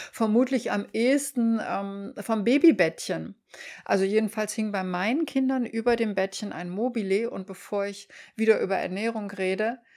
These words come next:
habe ich mir überlegt, erzähle ich dir noch gleich, was für eine wunderschöne Erinnerung ich damit verbinde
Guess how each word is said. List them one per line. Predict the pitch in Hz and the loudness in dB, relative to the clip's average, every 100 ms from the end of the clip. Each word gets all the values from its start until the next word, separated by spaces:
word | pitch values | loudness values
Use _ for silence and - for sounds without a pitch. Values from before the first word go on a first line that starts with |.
| _ | _
habe | 208 202 | -6 -4
ich | |
mir | 220 | -4
überlegt, | 202 202 196 196 | -2 0 0 -2
erzähle | 185 190 - 196 | -4 -6 -4 -4
ich | 190 | -4
dir | 202 | -4
noch | 196 180 | -6 -6
gleich, | - 185 185 - | -6 -4 -4 -4
was | 190 - | -6 -6
für | - | -6
eine | - 180 180 180 _ _ | -8 -6 -8 -12 _ _
wunderschöne | 214 226 220 - 208 190 | 0 0 0 -2 -4 -4
Erinnerung | 170 156 190 175 165 | -4 -4 -4 -6 -8
ich | 156 - | -10 -10
damit | 165 160 | -8 -8
verbinde | - 170 170 165 160 175 | -8 -6 -6 -6 -8 -10